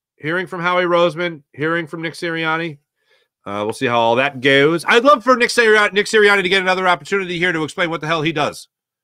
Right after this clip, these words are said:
In a nice way. Get asked that question. "What is it you say you do here?" So we'll see if we get that this week. Oh, the Wings! My beloved Philadelphia Wings have two games this week, one Thursday and one Saturday.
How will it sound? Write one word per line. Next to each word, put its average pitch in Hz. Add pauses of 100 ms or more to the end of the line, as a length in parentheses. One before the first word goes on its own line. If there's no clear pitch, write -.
(880)
In 196
a 220
nice 214
way. 120 (640)
Get 135
asked 123
that 107
question. 87 (580)
"What 214
is 196
it 127
you 104
say 127
you 95
do 90
here?" 78
So 92
we'll 95
see 113
if 92
we 92
get 95
that 110
this 117
week. 123 (220)
Oh, 208
the 170
Wings! 185 (760)
My 170
beloved 202
Philadelphia 214
Wings 196
have 151
two 233
games 208
this 127
week, 92
one 165 (160)
Thursday 175
and 156
one 156
Saturday. 127